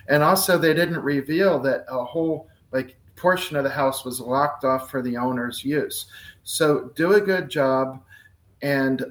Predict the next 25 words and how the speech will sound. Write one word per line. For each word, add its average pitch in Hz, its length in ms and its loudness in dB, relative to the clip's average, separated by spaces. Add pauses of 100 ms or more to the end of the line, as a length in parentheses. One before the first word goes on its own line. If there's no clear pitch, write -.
(140)
resolve 147 560 0
the 151 140 2
issue. - 340 -4
Now, 170 320 -2 (100)
I 139 100 2
said 220 280 0
you 196 80 -2
can't 190 320 -4
give 165 180 0
a 135 60 0
bully 156 400 0
money, 135 480 -6 (380)
but 151 260 4
you 147 260 -2
can 220 380 0
compensate 165 720 -2
him, 131 80 -2
but 135 220 -4
you 131 80 -2
have 165 320 -2
to 196 80 -6
get 180 160 0
him 165 140 -4
to 127 120 -2
sign 135 580 -2